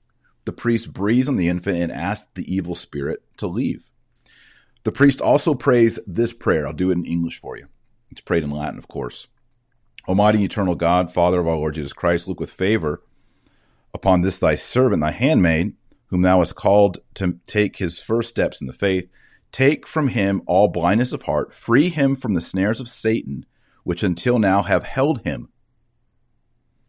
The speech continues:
Open to him, Lord, the gate of mercy." Let me just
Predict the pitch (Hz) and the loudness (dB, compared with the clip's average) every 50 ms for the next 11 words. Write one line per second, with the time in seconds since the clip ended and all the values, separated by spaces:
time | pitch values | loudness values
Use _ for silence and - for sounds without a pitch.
0 | _ _ _ 98 113 117 - 151 139 127 117 123 110 107 104 95 95 95 98 95 | _ _ _ 2 2 4 4 4 2 4 4 2 2 2 0 2 2 2 2 2
1 | 82 85 82 90 87 92 90 85 82 82 85 87 87 - - 67 69 110 143 147 | 0 -2 0 2 2 2 2 0 0 0 0 0 0 -2 -8 -6 -4 -4 -2 -2
2 | 143 127 - - - | -4 -6 -6 -12 -18